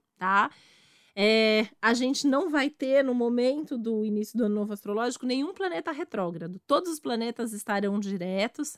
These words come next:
A gente tem um ano ali, bem essa ideia de os caminhos estão ali abertos, vai, foca, olha pra frente, tem muita mudança no ar, né? A gente,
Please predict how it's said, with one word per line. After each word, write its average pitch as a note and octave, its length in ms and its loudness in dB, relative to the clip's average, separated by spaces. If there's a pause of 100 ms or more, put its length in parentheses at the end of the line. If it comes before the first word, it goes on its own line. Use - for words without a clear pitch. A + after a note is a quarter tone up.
A G3+ 180 0
gente A3 380 -4
tem A#3+ 320 -2
um A#3+ 140 -2
ano G#3+ 260 0
ali, G#3 380 -2 (280)
bem A#3+ 300 4
essa D#4 160 -6
ideia A3+ 320 2
de A3 180 0
os G#3+ 120 -2
caminhos A3 420 -2
estão G#3+ 240 -4
ali G#3+ 320 0
abertos, G3+ 800 -2
vai, G#3+ 420 4
foca, G#3 640 -4
olha A3 240 -2
pra G#3 200 -8
frente, G3+ 500 -6
tem G3+ 100 -8
muita A#3 280 -6
mudança G#3+ 560 -4
no F#3+ 160 -4
ar, G3 340 0 (400)
né? G3+ 200 0
A G#3+ 40 2
gente, G#3+ 500 -4